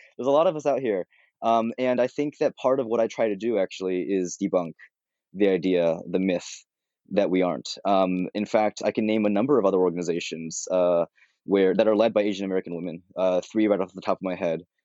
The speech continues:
Time's Up right now is, sela, Time's Up former entertainment director Nithya Raman, who founded sela with Jane, um, Janet and Kat Kim, um, both Korean American sisters. sela is a, is the, the premier neighborhood outreach,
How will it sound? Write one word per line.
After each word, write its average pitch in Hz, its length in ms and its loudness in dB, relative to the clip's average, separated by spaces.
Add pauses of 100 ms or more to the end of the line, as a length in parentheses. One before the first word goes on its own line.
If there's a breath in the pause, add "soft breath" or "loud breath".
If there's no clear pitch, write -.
(120)
Time's 107 280 -2
Up 101 160 0
right 101 140 2
now 101 240 0
is, 101 420 -2 (260)
sela, 113 520 2 (540)
Time's 107 240 0
Up 101 120 0
former 104 340 2
entertainment 98 420 -2
director 95 480 0
Nithya 92 320 -2
Raman, 98 560 0 (340 soft breath)
who 101 80 -4
founded 95 220 0
sela 101 280 2
with 92 120 -2
Jane, 95 440 0 (160)
um, 92 180 2
Janet 101 260 2
and 92 140 -4
Kat 98 240 -2
Kim, 110 340 -2 (560)
um, 92 200 0
both 92 200 2
Korean 98 160 0
American 90 340 0
sisters. 98 540 -4 (300)
sela 104 400 4
is 92 120 -2
a, 90 180 2 (100)
is 85 160 -6
the, 82 120 -8
the 101 480 2
premier 98 720 2
neighborhood 95 360 0
outreach, 87 520 -2